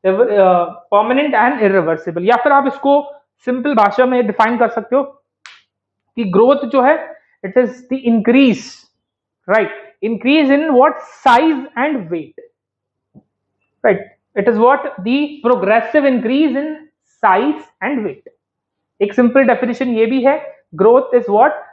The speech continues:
The progressive increase in the size and weight। यही चीज यहां पर लिखी हुई है, usually accompanied by increase in the dry weight, mass and number। सेल्स के नंबर बढ़ेंगे, जाहिर सी बात है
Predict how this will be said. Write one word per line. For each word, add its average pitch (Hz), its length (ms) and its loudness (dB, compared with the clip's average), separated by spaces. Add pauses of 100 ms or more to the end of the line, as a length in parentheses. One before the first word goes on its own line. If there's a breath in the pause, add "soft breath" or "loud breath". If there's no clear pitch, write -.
(140)
The 190 140 -12
progressive 220 560 0
increase 240 560 0
in 294 160 -2 (360)
the 247 100 0 (160)
size 214 340 0
and 202 220 -4
weight। 156 300 -18 (680)
यही 262 180 2
चीज 277 220 0
यहां 247 160 4
पर 262 160 0
लिखी 240 240 -2
हुई 277 220 4
है, 285 140 4 (380)
usually 269 600 4
accompanied 247 680 0
by 226 180 6 (400)
increase 262 920 -2
in 247 220 -4
the 220 100 6 (160)
dry 214 360 4
weight, 285 340 0 (440)
mass 226 460 2 (300)
and 285 240 0
number। 175 320 -2 (880)
सेल्स 285 280 2
के 311 120 2
नंबर 285 340 2
बढ़ेंगे, 277 400 0
जाहिर 233 240 2
सी 285 100 -2
बात 233 300 2
है 240 340 -2